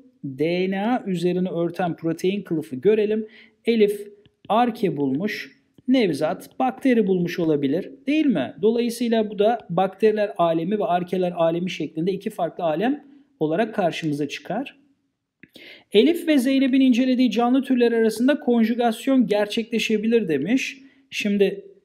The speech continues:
hemen Elif ve Zeynep'in şu şekilde bakın. Birinde plazmit var, diğerinde yok.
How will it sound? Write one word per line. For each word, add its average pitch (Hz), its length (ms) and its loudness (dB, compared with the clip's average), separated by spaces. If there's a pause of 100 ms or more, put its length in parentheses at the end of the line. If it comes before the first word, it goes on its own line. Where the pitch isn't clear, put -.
hemen 190 440 -2
Elif 175 320 -2
ve 175 80 2
Zeynep'in 165 680 -2 (440)
şu - 220 -6
şekilde 143 560 -2
bakın. 156 600 -4 (1400)
Birinde 233 520 2
plazmit 220 800 0
var, 208 560 -2 (380)
diğerinde 202 440 4
yok. 165 580 -2